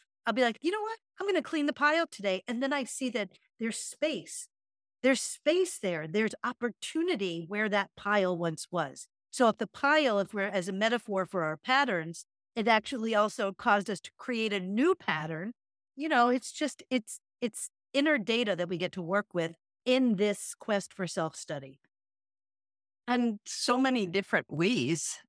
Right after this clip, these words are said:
Speaker 2: that we can connect with that mental and emotional layer, from meditation to, like, I really started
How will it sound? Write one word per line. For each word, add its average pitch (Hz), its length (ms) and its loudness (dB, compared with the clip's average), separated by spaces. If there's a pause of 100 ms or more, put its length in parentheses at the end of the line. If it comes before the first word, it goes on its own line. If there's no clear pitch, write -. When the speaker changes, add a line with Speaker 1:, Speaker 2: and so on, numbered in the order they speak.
(120)
Speaker 2:
that 165 300 2
we 196 200 -4
can 196 280 0
connect 175 500 -4 (140)
with 190 320 0
that 160 200 2
mental 156 540 0
and 151 200 0
emotional 143 640 -4
layer, 139 440 0 (360)
from 190 240 4
meditation 208 840 2 (460)
to, 214 480 -2 (480)
like, 180 300 0 (260)
I 233 400 4 (240)
really 185 500 2
started 170 640 0